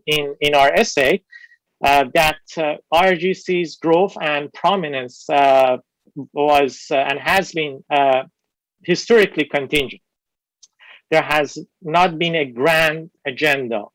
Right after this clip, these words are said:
uh, no state deliberate, uh, plan, uh, or, you know, a project to make R G C what it is and what we saw today.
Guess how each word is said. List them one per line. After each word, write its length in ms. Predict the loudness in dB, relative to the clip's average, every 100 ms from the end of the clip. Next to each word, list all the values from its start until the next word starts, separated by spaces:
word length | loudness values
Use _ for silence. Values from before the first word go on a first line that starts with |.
| _
uh, 200 | -2 0 2
no 260 | 2 2
state 420 | 0 0 0 2
deliberate, 580 | 0 0 0 2 0 0 _ -8
uh, 220 | -2 0 -2 _ _
plan, 560 | -4 -2 -2 -4 -8 -12
uh, 160 | -8 -8 -2
or, 280 | 0 0 -2 -4
you 100 | 0
know, 200 | 0 -2
a 80 | -4
project 520 | 2 2 2 -2 -8 _ _ _ _ _ -8
to 100 | -2
make 300 | 0 2 4
R 200 | 4 2
G 160 | -2
C 200 | -6 -8
what 260 | 0 2 2
it 160 | 0 -2
is 200 | -4 -4
and 180 | -4
what 180 | -2 -2
we 120 | -4
saw 260 | -4 0 0
today. 500 | -2 -2 0 0